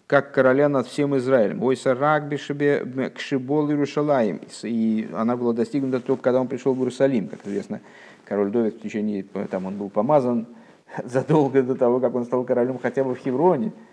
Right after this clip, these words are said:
Э, в течение долгого времени вот король Шауль д-, свою, с-, там, доживал свои годы. Э, потом, после того, как он ушёл, и жители Хеврона помазали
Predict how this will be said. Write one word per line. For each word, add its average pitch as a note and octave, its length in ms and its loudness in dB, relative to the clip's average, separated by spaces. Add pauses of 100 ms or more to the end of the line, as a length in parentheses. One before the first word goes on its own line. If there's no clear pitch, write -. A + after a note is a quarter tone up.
(380)
Э, - 440 -8
в - 200 -14
течение A2 300 -4
долгого C3 400 4
времени B2 400 0
вот A#2+ 200 -4 (580)
король G#2+ 260 -2
Шауль A2+ 400 -2 (720)
д-, G#2+ 180 -8
свою, G#2 600 -4
с-, - 340 -20
там, A#1 260 -12
доживал A2 400 0
свои A#2 260 0
годы. G#2+ 380 0 (560)
Э, G#2 1300 2
потом, A#2+ 320 2
после B2 300 0
того, A#2 220 0
как A2+ 200 -4
он A2+ 100 0
ушёл, A2+ 560 0 (160)
и G#2 500 -2
жители A2+ 300 -4
Хеврона G#2 560 -2 (1080)
помазали G2 580 2